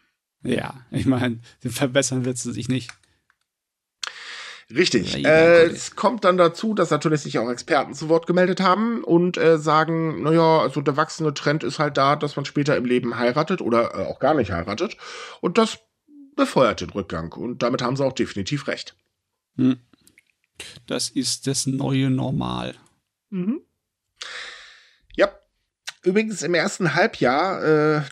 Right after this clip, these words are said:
Speaker 2: des, dieses Jahres, ähm, ist die Bevölkerung von Japan damit insgesamt um vierhundertsechsundzwanzigtausendsechshundertvierundsechzig Menschen gesunken, weil nämlich auch die Zahl der Verstorbenen,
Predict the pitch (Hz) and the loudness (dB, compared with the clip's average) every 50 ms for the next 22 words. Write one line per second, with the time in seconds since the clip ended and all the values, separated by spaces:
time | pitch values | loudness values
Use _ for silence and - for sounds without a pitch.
0 | _ - 127 127 143 - - - - - - - - - 101 123 131 131 139 143 | _ -6 -6 -6 -6 -6 -8 -8 -8 -10 -10 -12 -14 -14 -14 -12 -10 -8 -8 -6
1 | 160 143 135 - 127 107 113 131 135 185 196 - - - - - - - - 131 | -6 -6 -4 -2 -2 0 0 -2 -2 -4 -6 -6 -8 -10 -10 -12 -12 -8 -6 -4
2 | 135 135 135 131 131 131 131 123 - - - - - - - 156 147 143 131 - | -4 -4 -4 -4 -4 -4 -6 -6 -8 -8 -8 -8 -8 -4 -4 -4 -4 -4 -2 0
3 | 170 214 220 - - 151 143 139 - 123 120 113 107 110 113 - 139 143 147 147 | -2 -2 -2 -2 -4 -4 -4 -4 -4 -4 -2 0 0 -2 -2 -2 -2 -2 -2 -2
4 | - - - 123 131 135 131 147 156 - - - - 123 135 139 143 143 - - | -4 -10 -10 -6 -4 -2 -2 -2 -4 -6 -8 -12 -10 -8 -6 -6 -6 -8 -8 -8
5 | 151 127 135 131 139 147 - - 123 127 131 131 - - - 220 214 170 165 160 | -6 -4 -4 -4 -4 -4 -8 -8 -8 -8 -8 -8 -8 -8 -6 -4 -2 0 0 2
6 | 156 151 147 143 - 143 175 170 - - 160 151 - - 147 143 147 139 - - | 2 0 -2 -4 -6 -8 -8 -6 -4 -4 -6 -6 -4 -6 -6 -6 -6 -6 -6 -6
7 | 131 135 135 135 117 120 143 143 - - 131 131 127 123 - - - - - 175 | -4 -4 -4 -6 -6 -6 -8 -8 -6 -6 -6 -4 -4 -6 -8 -12 -14 -8 -4 -2
8 | 196 180 170 160 151 - - 135 - 131 120 117 - - - 131 127 139 127 120 | -2 -2 0 -2 -4 -6 -6 -8 -6 -4 -4 -4 -4 -6 -6 -4 -6 -6 -2 0
9 | 151 190 202 - - - 110 113 107 110 120 131 139 143 139 139 131 - - 123 | 0 0 0 0 -4 -6 -6 -6 -4 -4 -4 -4 -4 -4 -6 -6 -6 -6 -8 -8
10 | - 135 131 123 127 131 123 - - 131 139 135 127 - 117 - - - 175 180 | -6 -6 -6 -4 -4 -4 -4 -4 -2 -2 -2 -2 -4 -8 -10 -6 0 2 2 2
11 | 156 110 95 92 87 85 87 | 2 2 0 0 -2 -2 -4